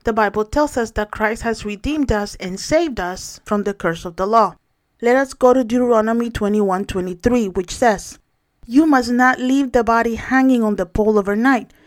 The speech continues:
Be sure to bury it the same day, because anyone who is hung on the pole is under God's curse. You must not desecrate the land the Lord your God is giving you as an inheritance." Galatians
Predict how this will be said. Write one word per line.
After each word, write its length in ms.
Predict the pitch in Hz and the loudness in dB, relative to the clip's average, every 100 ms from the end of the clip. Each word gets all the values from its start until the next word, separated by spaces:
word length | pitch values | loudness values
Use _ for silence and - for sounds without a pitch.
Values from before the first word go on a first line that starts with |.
| _ - | _ -4
Be 120 | 240 | -4
sure 360 | - - 247 262 | -2 6 6 6
to 220 | - 226 | -2 0
bury 460 | 220 277 285 220 | 4 4 4 2
it 220 | 190 185 - _ _ - | 0 -2 -8 _ _ -4
the 120 | 208 | -2
same 400 | 208 - 180 190 | -2 -2 -2 -2
day, 400 | 190 247 233 180 - - | 2 4 4 0 -10 -10
because 340 | 208 226 214 - | -2 0 0 4
anyone 500 | 220 262 277 285 277 | 4 6 6 4 2
who 180 | 247 226 | 4 2
is 300 | 214 - - | 2 -4 0
hung 340 | 262 254 233 | 4 4 2
on 160 | 214 208 | 0 0
the 80 | 196 | 0
pole 420 | - 302 233 208 - _ - | 4 6 6 4 -4 _ -12
is 140 | 214 | -6
under 300 | - 208 220 | -2 0 0
God's 360 | 196 202 180 180 | 0 0 -2 -4
curse. 500 | - 262 226 - - - _ - | 0 4 4 2 -12 -20 _ -2
You 160 | 247 254 | 2 4
must 260 | 233 220 | 2 0
not 400 | 226 226 254 240 | 0 2 2 2
desecrate 640 | 247 247 - 262 - 269 254 | 0 0 -2 -4 0 0 2
the 120 | 254 | -2
land 500 | 247 226 220 233 226 - | 0 0 0 -2 -6 -6
the 200 | 185 202 | 0 0
Lord 360 | 202 202 226 | 4 6 6
your 220 | 220 233 | 4 2
God 420 | 214 208 190 208 208 _ - | 2 -2 0 -2 -4 _ -10
is 200 | 190 - | -10 -10
giving 500 | - 302 269 247 214 | -2 0 2 2 2
you 180 | 185 180 | 0 -4
as 220 | 196 202 | -6 -6
an 100 | 180 | -6
inheritance." 920 | 175 180 - 247 220 196 170 143 - - _ _ _ - | -6 -10 -4 0 0 -4 -12 -14 -16 -18 _ _ _ -4
Galatians 840 | 226 214 214 226 277 277 269 - | 0 2 2 0 0 0 0 -8